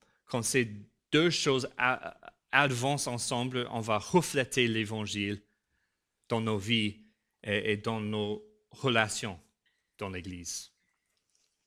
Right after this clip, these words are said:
En arrivant, euh, à la fin ce matin, je, je veux qu'on regarde un troisième angle, celui que Paul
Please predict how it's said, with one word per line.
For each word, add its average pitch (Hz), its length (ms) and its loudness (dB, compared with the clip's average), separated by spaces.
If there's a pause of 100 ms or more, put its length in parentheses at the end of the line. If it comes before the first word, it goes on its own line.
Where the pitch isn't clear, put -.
(1200)
En 127 160 2
arrivant, 127 560 4
euh, 110 380 6
à 123 100 6
la 113 140 6
fin 135 280 -2
ce - 140 -4
matin, 104 420 -6 (840)
je, 123 320 0
je 110 100 -4
veux 123 160 4
qu'on 120 260 0
regarde 110 580 0
un 107 120 -6
troisième 123 640 2
angle, 92 320 -8 (1200)
celui 117 360 -2
que 113 120 -6
Paul 110 420 0